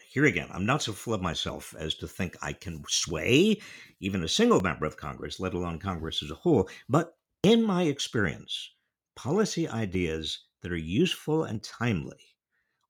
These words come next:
often find their way into politics,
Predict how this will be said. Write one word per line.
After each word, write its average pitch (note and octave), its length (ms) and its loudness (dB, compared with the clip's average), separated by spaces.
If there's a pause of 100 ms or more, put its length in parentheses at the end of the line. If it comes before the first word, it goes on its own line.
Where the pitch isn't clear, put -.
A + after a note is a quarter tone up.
(220)
often F#3+ 480 2
find B2 500 -2
their A#2+ 140 -2
way F2 480 -4
into G2+ 300 -2
politics, - 880 -2